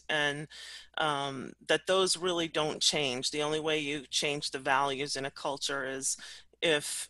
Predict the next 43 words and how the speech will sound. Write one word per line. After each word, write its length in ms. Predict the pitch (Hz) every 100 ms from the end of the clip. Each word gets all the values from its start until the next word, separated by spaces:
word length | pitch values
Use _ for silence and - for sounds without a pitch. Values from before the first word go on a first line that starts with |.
| -
a 80 | -
new 220 | 160 165
leader 340 | 156 156 147 151
comes 320 | - 147 143
in 140 | 143
and 80 | 139
kind 180 | - 143
of 120 | 131
does 200 | 151 143
a 60 | 135
layer, 560 | 135 147 147 135 131 - - - - _ -
a 40 |
n-, 100 | 156
a 160 | 139 131
new 220 | 160 156
layer 540 | 143 147 143 135 123 -
on 180 | 143 135
top 300 | - 151 -
of 100 | 131
what's 220 | 143 -
already 340 | 139 131 131 131
there. 460 | 139 143 127 104 -
And 240 | 151 139 143
so 400 | 160 143 139 131 - - -
what 160 | 185
that 160 | 160 156
brings 340 | 175 165 156
m-, 120 | 156 160 -
to 100 | 156
mind 260 | 151 147 151
for 140 | 147
me 400 | 180 214 165 -
is, 420 | 147 147 143 - - _ - - _ _ _ - - -
you 140 | 156
know, 160 | 147 139
of 160 | 143
those 220 | 151 147 -
five 340 | 151 151 147
signs 480 | - 151 139 151 -
that 180 | 147 -
you're 140 | 143
talking 480 | - 202 247 190 156
about, 380 | 143 143 143